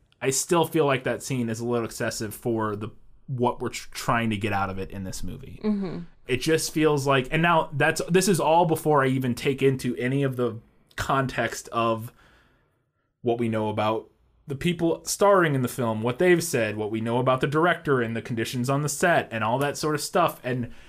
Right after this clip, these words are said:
Speaker 1: and on top of that, the sort of weird male gaziness that we get throughout the course of this film, um, that very clearly is, comes in through the director, uh, uh, of this film.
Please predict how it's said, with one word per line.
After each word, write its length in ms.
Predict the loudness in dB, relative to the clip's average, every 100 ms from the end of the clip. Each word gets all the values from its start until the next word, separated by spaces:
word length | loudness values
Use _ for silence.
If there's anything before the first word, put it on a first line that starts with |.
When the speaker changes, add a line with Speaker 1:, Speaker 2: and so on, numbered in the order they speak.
| -12 -2
Speaker 1:
and 220 | 0 0
on 80 | 2
top 280 | 2 2
of 40 | 2
that, 180 | 0 -2
the 60 |
sort 240 | -6 -4 -6
of 160 | -6
weird 260 | -6 -4 -4
male 280 | -2 -2 0
gaziness 580 | 4 4 4 0 -2
that 80 | -4
we 100 | -4
get 200 | -4 -6
throughout 240 | -4 -4 -4
the 80 |
course 380 | -4 2 2 2
of 100 | 0
this 180 | 0 -2
film, 400 | -2 -2 -2 -4 -10 -12 -10 -4
um, 320 | -2 -2 -2
that 140 | -6 -4
very 260 | -2 0
clearly 560 | -2 0 2 2 2 2
is, 480 | 0 -2 -6 -8 -8
comes 300 | -4 -2 -2
in 200 | -4 -6
through 360 | -6 -4 -2 -2
the 120 | -4
director, 580 | -2 -2 -2 -6 -6 -6
uh, 40 | -8
uh, 280 | -8 -10 -6
of 140 | -6 -6
this 180 | -6 -6
film. 320 | -4 -4